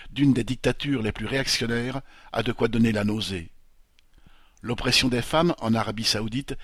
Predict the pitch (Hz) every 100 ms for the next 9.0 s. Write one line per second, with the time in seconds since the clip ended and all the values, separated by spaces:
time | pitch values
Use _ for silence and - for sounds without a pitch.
0 | - - 107 - 208 196 - - - -
1 | _ - _ _ _ - 110 - 151 147
2 | - 135 135 147 120 110 110 117 123 135
3 | 139 143 - - - 160 156 143 131 117
4 | 107 98 110 147 - _ - - - -
5 | 120 135 135 160 160 117 120 127 131 123
6 | 131 143 123 117 - 131 127 117 - -
7 | 107 117 113 117 117 127 - - - -
8 | - 123 - 113 - 123 123 117 123